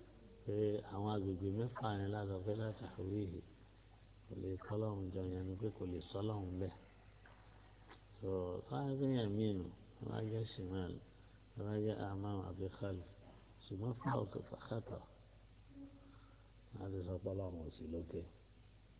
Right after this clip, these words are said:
Torí kọ́ sọ pé Ar-Rahman 'ala al-'arshi istawa. Ọlọ́run ọba àjọkẹ́ ayé ń kọ́, ó dọ́gba sórí kíni al-'arsh. Ah, ah, àwọn àyà آمنتم من في السماء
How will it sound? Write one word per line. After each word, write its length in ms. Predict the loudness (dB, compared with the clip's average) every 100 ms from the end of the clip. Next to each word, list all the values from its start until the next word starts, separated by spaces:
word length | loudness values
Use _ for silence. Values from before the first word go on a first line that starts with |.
| -18 -18 -18 -18 -18 -18 -18
Torí 260 | -8 -2 -2
kọ́ 140 | 0 0
sọ 120 | 0
pé 120 | 0
Ar-Rahman 600 | 2 2 0 0 0 2
'ala 200 | 2 2 0
al-'arshi 500 | 0 0 -2 0 -2
istawa. 480 | -2 -2 2 2 -2 -10 -16 -16 -16 -18 -18 -18 -8
Ọlọ́run 280 | 4 10 12
ọba 200 | 12 10 6
àjọkẹ́ 380 | 6 4 6 6
ayé 160 | 8
ń 80 | 6
kọ́, 220 | 4 2 0 -8 -16 -16 -18 -18 -18 -6
ó 100 | -2
dọ́gba 400 | 0 2 2 2
sórí 380 | 2 2 4 4
kíni 300 | 2 0 0 0
al-'arsh. 560 | -2 0 0 0 -2 -12 -14 -16 -18 -18 -18 -18 -18 -20 -18 -8
Ah, 420 | -4 -2 0 0 -2 -6 -18 -18 -18 -18 -18 -18 -8
ah, 400 | -4 0 0 0 -2
àwọn 240 | -2 0 2
àyà 260 | 4 4 2 2
آمنتم 600 | 2 2 2 0 0 0 0
من 260 | 2 2 2 0 -2
في 140 | -2 -2
السماء 720 | -2 -4 -2 0 2 2 0